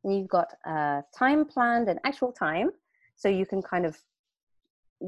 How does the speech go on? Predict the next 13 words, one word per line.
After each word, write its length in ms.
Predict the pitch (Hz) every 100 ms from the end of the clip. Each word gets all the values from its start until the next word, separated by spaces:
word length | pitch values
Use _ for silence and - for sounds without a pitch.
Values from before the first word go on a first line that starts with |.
| 214 -
estimate 560 | 226 240 - 190 160 147
how 140 | 156 170
long 220 | 175 170
this 80 | 170
is 40 | 160
gonna 180 | 165 147
take 280 | - 170 -
you 260 | 139 135 143
and 180 | - 175
then 320 | 175 170 165
learn 420 | 160 170 175 160 151 -
from 280 | 147 143 147
the 160 | 151